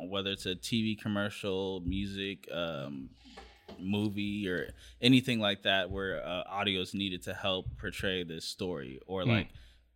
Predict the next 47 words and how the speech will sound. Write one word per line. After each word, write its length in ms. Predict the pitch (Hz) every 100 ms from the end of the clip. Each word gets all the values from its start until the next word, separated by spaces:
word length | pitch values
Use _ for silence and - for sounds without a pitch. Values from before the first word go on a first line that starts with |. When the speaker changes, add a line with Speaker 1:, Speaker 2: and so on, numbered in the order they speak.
| _
Speaker 1:
pull, 220 | - - 113
pull 240 | - 113
the 100 | 95
story 260 | - 101 87
together, 440 | 82 85 87 82
I 80 | 76
guess 240 | 69 69
you 80 | 80
could 140 | 73
say. 320 | - 80 58 - - -
So, 300 | - - 92
um, 440 | 87 95 95 90 85
what 260 | - 98 98
he 200 | 120 135
does 320 | 131 117 110
is 320 | 101 98 92 -
he 140 | 104
has 160 | 107 101
this 220 | 98 - - -
company 360 | - 117 - 98
as 120 | 101
well 200 | 113 113
that 220 | 90 85
facilitates 720 | - 101 - 113 107 101 95
all, 140 | 98 92
like, 200 | 85 87
the 100 | 87
sync 320 | - 90 85
and 100 | 90
stuff 260 | - 87
like 180 | 85 76
that. 300 | - 98 95 - -
Speaker 2:
Wow. 280 | 101 95 87
Speaker 1:
And, 200 | 90 92
um, 440 | 87 92 85 85 - -
literally 360 | 92 110 117
that's 280 | 107 101 117
how 120 | 127
artists 360 | 101 107 113 -
are 80 | 101
really, 240 | 98 104
like, 360 | 101 98 92 -
making 480 | 92 95 104 101 101
their 160 | 92
real 320 | 87 95 92 90
bag. 520 | 78 95 110 95 85
Like, 320 | - 87 82